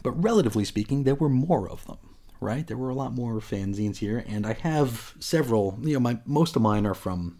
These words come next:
the, uh, late Bronze Age, which is probably the golden age of fanzines. I mean, around this point, even Doctor Frederick Wertham was getting in on, you know, on fandom and fanzines and, uh, really celebrating fanzines. You know, not, people usually think of Wertham as just the boogeyman and nothing more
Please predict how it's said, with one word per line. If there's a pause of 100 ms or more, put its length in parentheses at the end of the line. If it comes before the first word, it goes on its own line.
(120)
the,
uh,
late
Bronze
Age,
which (600)
is
probably (180)
the
golden
age
of
fanzines. (200)
I
mean,
around
this
point,
even
Doctor
Frederick
Wertham (180)
was
getting
in
on,
you
know,
on
fandom
and
fanzines
and,
uh,
really
celebrating (140)
fanzines.
You
know,
not, (760)
people
usually
think
of
Wertham
as
just
the
boogeyman
and
nothing
more